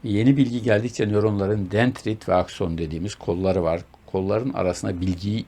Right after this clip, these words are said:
işliyorlar. Beyin gelişiyorsa da, e, bilgiyi nasıl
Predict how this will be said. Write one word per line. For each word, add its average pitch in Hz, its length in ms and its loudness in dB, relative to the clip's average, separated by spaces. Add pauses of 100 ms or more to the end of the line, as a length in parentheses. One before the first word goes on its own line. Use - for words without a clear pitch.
işliyorlar. 95 760 0 (400)
Beyin 170 520 4
gelişiyorsa 117 1040 0
da, 104 300 2 (1400)
e, 104 220 -2 (260)
bilgiyi 240 640 6
nasıl 165 340 2